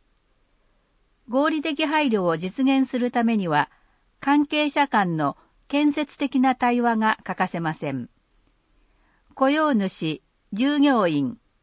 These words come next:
そして障害のある人自身とのオープンかつ協力的なコミュニケーションを通じて、個別のニーズや課題に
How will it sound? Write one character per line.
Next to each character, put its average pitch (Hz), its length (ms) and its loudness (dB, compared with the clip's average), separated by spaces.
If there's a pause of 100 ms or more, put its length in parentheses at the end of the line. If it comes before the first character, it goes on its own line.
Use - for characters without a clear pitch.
(100)
そ - 180 -2
し - 160 -8
て 262 240 0 (140)
障 302 320 0
害 311 240 0
の 302 240 0
あ 285 80 2
る 247 120 0
人 208 200 -6
自 185 140 -4
身 254 320 0
と 180 160 -4
の 151 240 -2 (340)
オ 302 180 2
ー - 20 -4
プ 190 180 -4
ン 160 160 -6
か 247 160 0
つ 175 360 -8
協 294 200 0
力 302 240 -6
的 285 260 -2
な 269 220 2 (140)
コ 247 120 0
ミ 277 120 4
ュ - 20 4
ニ 294 120 0
ケ 302 200 -4
ー 277 60 -2
シ - 100 -6
ョ 175 120 0
ン 160 100 -4
を 151 120 -4
通 180 260 -6
じ 160 180 -10
て、 156 260 -4 (520)
個 254 140 -2
別 302 300 -2
の 294 240 2
ニ 269 220 4
ー 220 40 -4
ズ 202 120 -2
や 160 340 0
課 208 140 2
題 240 300 4
に 214 260 -2